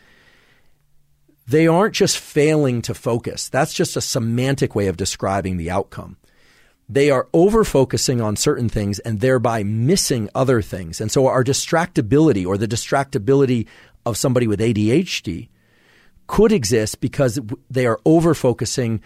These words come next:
on certain elements and they are therefore missing other elements that they should be attending to.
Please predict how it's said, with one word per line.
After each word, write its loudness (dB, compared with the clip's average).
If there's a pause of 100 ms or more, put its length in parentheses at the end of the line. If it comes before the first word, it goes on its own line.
(260)
on -2
certain -2
elements -6 (460)
and -2
they -2 (240)
are -2
therefore -2
missing 0 (140)
other 2
elements -4
that -18
they -8
should -2
be -6
attending -12
to. -18